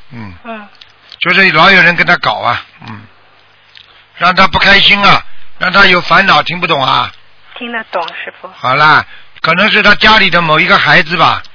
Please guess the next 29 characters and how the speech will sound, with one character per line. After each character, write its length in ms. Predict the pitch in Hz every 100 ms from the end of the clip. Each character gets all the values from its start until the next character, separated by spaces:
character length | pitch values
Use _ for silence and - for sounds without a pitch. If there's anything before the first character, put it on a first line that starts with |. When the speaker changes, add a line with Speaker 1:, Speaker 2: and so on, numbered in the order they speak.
| -
Speaker 1:
嗯。 180 | 127 98 - - - - - - _ _ _ _ _ _ _ _ _ _ _ _ _ _ - - - _ -
Speaker 2:
好 120 | 226
的， 260 | - 196 -
那， 120 | 240 247 240 220
嗯， 480 | 214 202 202 196 214 _ -
我 240 | - 208 202 196
一 340 | 233 226 214 -
般 200 | - 247
来 240 | 247 220 226
说， 480 | - 247 226 226 220 - - -
嗯， 400 | - 202 196 190 190
就 120 | 214
是 220 | 202 220
说 220 | - 214 208 214
目 140 | 240
前 240 | - 202
的 80 | 190
话 220 | 196 208
还 160 | 214 196
要 100 | 196
特 180 | - 240
别 200 | - 180
许， 480 | 185 - 196 160 160 - - - _
嗯， 240 | - 170 165
给 180 | 175 160
身 160 | 196
上 160 | 196 196
的 80 | 180
灵 240 | 165 175